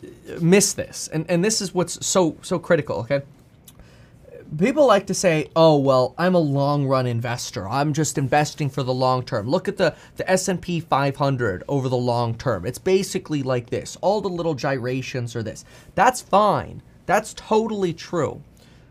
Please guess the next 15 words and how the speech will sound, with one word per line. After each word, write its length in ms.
But 280
a 80
problem 960
that 160
we 120
run 240
into 380
when 220
we 100
look 300
at 60
a 40
line 380
like 220
this, 300